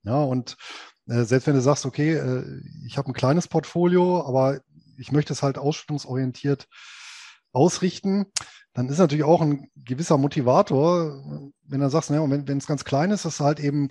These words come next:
weiß ich nicht, erstmal zehn Euro pro Monat einnimmst, aber das eben umrechnest nicht in zehn Euro, sondern eben sagst, naja, das bezahlt mir letztendlich,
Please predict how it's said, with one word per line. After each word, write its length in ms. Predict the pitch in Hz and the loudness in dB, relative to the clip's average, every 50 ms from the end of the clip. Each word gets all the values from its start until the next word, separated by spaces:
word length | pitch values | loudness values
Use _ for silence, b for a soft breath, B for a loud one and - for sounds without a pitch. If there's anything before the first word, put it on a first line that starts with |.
| - - _ _ _ _ - | -4 -8 _ _ _ _ -4
weiß 140 | 127 123 127 | -4 -2 -2
ich 60 | 117 | -2
nicht, 300 | 113 107 - - - _ - | -4 -4 -6 -10 -16 _ -8
erstmal 280 | 135 - - 143 131 | -6 0 0 0 0
zehn 220 | - - 147 139 135 | 2 0 0 0 0
Euro 300 | 139 156 175 156 139 131 | 0 0 2 2 0 0
pro 180 | - - 127 | -2 -6 -6
Monat 300 | 117 123 131 127 123 - | -4 -2 0 0 0 0
einnimmst, 460 | 135 117 120 127 147 170 208 - - B B B B B B B B B B B B _ _ | 0 0 2 2 2 2 0 -2 -6 B B B B B B B B B B B B _ _
aber 160 | - 135 131 127 | 0 2 4 4
das 180 | 151 151 - | 4 2 4
eben 180 | 160 170 165 156 | 2 2 2 2
umrechnest 540 | 156 170 180 165 175 - - 170 147 - 165 | 0 0 2 2 0 0 0 -6 -6 -6 -6
nicht 160 | 156 - - | -6 -6 -6
in 100 | - 127 | -6 -4
zehn 200 | - 156 139 131 | -2 -2 -2 0
Euro, 400 | 135 156 180 175 151 151 165 156 | 0 0 0 2 2 2 2 2
sondern 280 | 147 151 147 147 147 | 2 0 0 0 0
eben 140 | 147 151 147 | -2 -2 -2
sagst, 160 | 147 147 - | -2 -2 -2
naja, 140 | 143 143 147 | -2 -2 -2
das 160 | 143 131 - | -2 -4 -6
bezahlt 400 | - 143 - - 143 143 151 - | -8 -10 -6 -2 -2 -2 -2 0
mir 60 | 160 143 | 0 2
letztendlich, 640 | 143 143 - 156 143 147 139 156 151 147 - - | 2 0 0 -6 -8 -4 -2 0 0 0 -2 -8